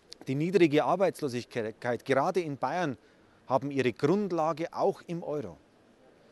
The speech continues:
Jetzt singen manche Rechtspopulisten das Lied vom Nationalstaat, der sich aus der Solidarität verabschieden soll. So geschehen in den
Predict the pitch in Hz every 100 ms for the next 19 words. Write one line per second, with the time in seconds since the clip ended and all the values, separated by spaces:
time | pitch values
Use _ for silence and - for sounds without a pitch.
0 | - _ _ _ - - _ 131 - 190
1 | 180 165 180 180 156 131 160 - 185 156
2 | 165 170 170 151 135 143 175 - 135 135
3 | 123 - 127 107 117 123 - 76 80 -
4 | - 104 120 113 117 - 113 98 - -
5 | - 143 156 135 127 127 - 120 127 -
6 | 117 127 135 113 101 90 85 - _ _
7 | _ _ _ _ _ - 170 170 170 175
8 | 170 143 139